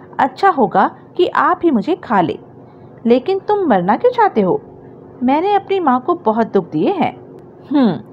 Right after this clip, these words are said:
तो यह बात है। आज मेरी माँ ने मुझसे प्यार तक नहीं किया। अब तुम ही बताओ, मुझ जैसे नालायक लड़के को मर जाना चाहिए कि नहीं? ओह, माँ के गुस्से का बुरा नहीं मानते। जाओ मोहित, घर लौट जाओ।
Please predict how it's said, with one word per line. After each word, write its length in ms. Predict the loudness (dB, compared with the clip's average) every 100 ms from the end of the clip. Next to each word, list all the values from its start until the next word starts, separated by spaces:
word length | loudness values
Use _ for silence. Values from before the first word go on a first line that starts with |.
| -20 -20 -2
तो 160 | 2 2
यह 240 | 2 0
बात 280 | 2 0 0
है। 180 | -4 -6 -18 -20 -20 -20 -20 -6 -2
आज 260 | 2 2
मेरी 240 | 2 0 2
माँ 180 | 4 2
ने 120 | 2
मुझसे 320 | -2 -2 -2 0
प्यार 300 | 2 0 0
तक 140 | -4
नहीं 200 | -2 -4
किया। 220 | 0 0 0 -4 -16 -20 -2
अब 160 | -2 0
तुम 120 | -2 -2
ही 80 | 0
बताओ, 360 | 0 0 -2 -8 -20 -8 -2
मुझ 140 | -2 2
जैसे 260 | 0 2 2
नालायक 420 | 2 4 4 4
लड़के 300 | 2 2 -2
को 160 | 2 2
मर 180 | 2 2
जाना 280 | 2 2
चाहिए 380 | 2 2 4 4 0 -12 -14 -2
कि 100 | 0
नहीं? 320 | 0 2 0 -2 -12 -20 -20 -20 -4 4
ओह, 320 | 4 4 -2 -16 -20 -20 -20 -12 -2
माँ 240 | 2 2
के 160 | 2 0
गुस्से 320 | 0 -2 -2
का 140 | 0 0
बुरा 240 | 2 2
नहीं 220 | 2 0 2
मानते। 380 | 0 0 -8 -12 -18 -8 -2
जाओ 300 | 2 2 2
मोहित, 420 | 0 0 -2 -4 -8
घर 180 | 0 2
लौट 240 | 2 0 0
जाओ। 240 | -2